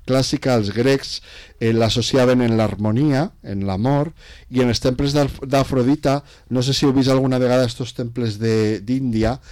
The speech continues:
en els quals van rates corrent per ahí perquè tenen algun tipus de valor diví, doncs en els temples d'Afrodita, eh, es, eh, n'hi havia colo-,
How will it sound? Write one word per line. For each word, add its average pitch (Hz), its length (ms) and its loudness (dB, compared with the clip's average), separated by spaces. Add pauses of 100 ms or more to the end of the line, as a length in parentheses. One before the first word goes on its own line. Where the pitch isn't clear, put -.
(160)
en 120 160 0
els 113 160 -2
quals 123 260 -2
van 123 220 0
rates 127 560 -2
corrent 117 320 -2
per 120 160 0
ahí 117 240 2
perquè 101 240 -4
tenen 110 340 -4 (340)
algun 117 300 -2
tipus 117 300 -4
de 110 120 0
valor 110 360 0
diví, 123 320 -2 (320)
doncs 113 240 -2
en 110 80 -2
els 104 120 -8
temples 120 360 -4
d'Afrodita, 117 640 -2 (600)
eh, 107 800 2
es, 104 300 -8
eh, 104 240 -4
n'hi 107 240 -8
havia 113 240 0
colo-, 110 320 0